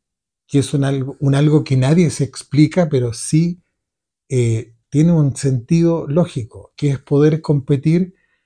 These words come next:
con lo poco que Huawei Chile trae al país, lo hace con pinzas. Eh, tenemos audífonos, relojes, incluso hay un reloj que cuesta dos millones y medio de pesos chilenos.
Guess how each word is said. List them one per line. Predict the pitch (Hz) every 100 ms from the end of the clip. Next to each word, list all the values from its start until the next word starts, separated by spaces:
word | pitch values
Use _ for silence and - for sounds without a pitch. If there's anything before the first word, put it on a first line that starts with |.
| _ _ _
con | 147 143 139 135 -
lo | 139 131
poco | 196 202 226
que | - 147
Huawei | - 170 196 196 180 -
Chile | - 185 196
trae | 180 160 165 160
al | 156
país, | - 139 185 208 - - _ _ _ _
lo | 139 139 151
hace | 156 - 165
con | 151 131 120
pinzas. | - 202 208 208 208 180 - - -
Eh, | 120
tenemos | 113 127 131 123 113 -
audífonos, | 107 107 143 190 180 175 156
relojes, | 123 120 180 175 180 160 -
incluso | 127 165 135
hay | 143
un | 135 127
reloj | 127 139
que | -
cuesta | 127 139 - 143 - - _ _ _ _ _
dos | - 151 135
millones | 131 135 127 104
y | 127
medio | 127 123 120
de | 127
pesos | 143 208 196 190 175 - - _
chilenos. | - 117 123 151 160 -